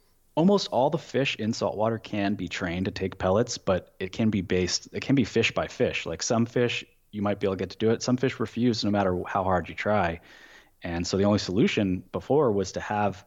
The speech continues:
get some people to come over to your house and say, "Hey, this is how you do it. Drop this in, um, and then leave this here 'cause the next person's gonna come on Wednesday." And is always just asking a bunch of favors of your friends and family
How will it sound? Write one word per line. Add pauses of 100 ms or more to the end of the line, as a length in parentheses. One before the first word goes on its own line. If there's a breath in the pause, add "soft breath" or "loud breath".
(360)
get
some
people
to
come
over
to
your
house
and
say,
"Hey,
this
is
how
you
do
it. (400 loud breath)
Drop
this
in,
um,
and
then
leave
this
here
'cause
the
next
person's
gonna
come
on
Wednesday." (560 loud breath)
And
is
always
just
asking
a
bunch
of
favors
of
your
friends
and
family